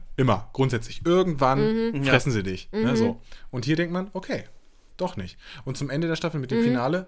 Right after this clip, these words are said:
Speaker 1: wird es ja nochmal bestätigt eigentlich, mehr oder weniger.
Speaker 2: Mhm.
Speaker 1: Und, äh, das finde ich halt auch stark.
Speaker 3: Mhm.
Speaker 2: Ja. Es ist schön, dass so Nuancen aufgemacht werden, ne?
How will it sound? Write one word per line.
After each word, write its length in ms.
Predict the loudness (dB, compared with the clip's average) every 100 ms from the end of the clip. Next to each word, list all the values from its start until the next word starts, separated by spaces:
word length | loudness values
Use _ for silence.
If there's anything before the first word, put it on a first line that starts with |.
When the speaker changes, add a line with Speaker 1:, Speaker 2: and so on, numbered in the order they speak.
| -8
Speaker 1:
wird 100 | -8
es 80 | -4
ja 80 | 2
nochmal 300 | 2 2 0
bestätigt 460 | -2 -6 -6 -8
eigentlich, 460 | -10 -10 -8 -10 -12 -20 -10
mehr 120 | -6
oder 100 | -4
weniger. 420 | -4 -2 -2 -6 -10 -20 -20 -10
Speaker 2:
Mhm. 220 | -4 0 0
Speaker 1:
Und, 280 | 0 -4
äh, 120 | -4 -2
das 180 | -2
finde 160 | -2 -2
ich 80 | -2
halt 140 | -2
auch 160 | -4 -6
stark. 400 | -6 -6 -8 -14 -20 -20 -20 -20 -20 -20 _ _ _ _ -12
Speaker 3:
Mhm. 360 | -10 -10 -12 -16 -20 -20 _ -20 -20 _ -20 -20 -20 _ -20 -20 -10
Speaker 2:
Ja. 160 | -6 -6 -6 _ _ _ _ _ _ -20 -20 -20 -20
Es 180 | -20 -14
ist 420 | -14 -14 -14 -4
schön, 200 | -2 -2
dass 220 | -4 -6
so 340 | -6 -4 -4 -6
Nuancen 520 | -6 -4 -6 -6 -4
aufgemacht 580 | -4 -4 -6 -8 -8 -10
werden, 320 | -10 -8 -10
ne? 160 | -12